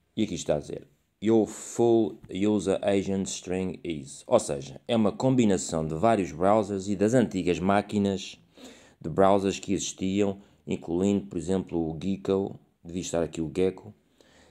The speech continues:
que é, aqui está, Like Gecko, que é, é trans-, é, a passar de pa-, a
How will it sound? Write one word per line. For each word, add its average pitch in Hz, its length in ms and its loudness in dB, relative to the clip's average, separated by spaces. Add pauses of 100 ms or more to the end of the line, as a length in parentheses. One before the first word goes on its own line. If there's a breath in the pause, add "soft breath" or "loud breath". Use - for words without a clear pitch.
(140 soft breath)
que 90 540 2 (440)
é, 85 120 -6
aqui - 140 -6
está, 98 340 2
Like 92 340 2
Gecko, 95 380 0
que 92 400 -2 (180)
é, 85 220 -2
é 80 60 -4
trans-, 85 320 -4
é, 82 260 -6 (1400 soft breath)
a 90 140 -4
passar 95 460 0
de 85 260 0
pa-, 85 160 -6
a 87 300 -6